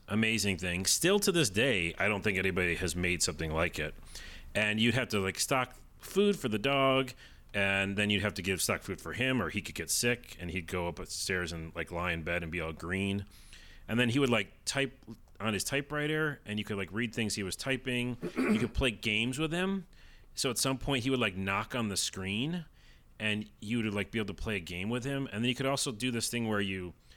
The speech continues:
push a button and a little electronic arm would go out and, like, scratch the back of his head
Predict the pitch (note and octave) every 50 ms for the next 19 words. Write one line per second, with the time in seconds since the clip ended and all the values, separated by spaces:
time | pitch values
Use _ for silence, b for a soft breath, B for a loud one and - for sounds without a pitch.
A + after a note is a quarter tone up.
0 | b b b - D3+ C#3 - C#3+ G#2+ A2+ B2 - - A2 G#2 G2+ G2+ G#2+ G#2+ G#2
1 | G2+ F2+ G2 G#2+ A2+ G#2+ - - B2+ A#2 A2 F#2+ - - F#2 F#2+ G2+ G#2+ G#2+ G2+
2 | G2 E2+ - G2+ G2 F#2+ F#2 F#2 F#2 F#2 F#2+ F#2 F2+ F2+ F2+ E2+ E2+ - - -
3 | - G#2+ G2+ - - - F2 E2+ G2 G2+ - - A#2 G2 G#2 F#2+ - - F#2+ E2+
4 | E2+ F#2 A2+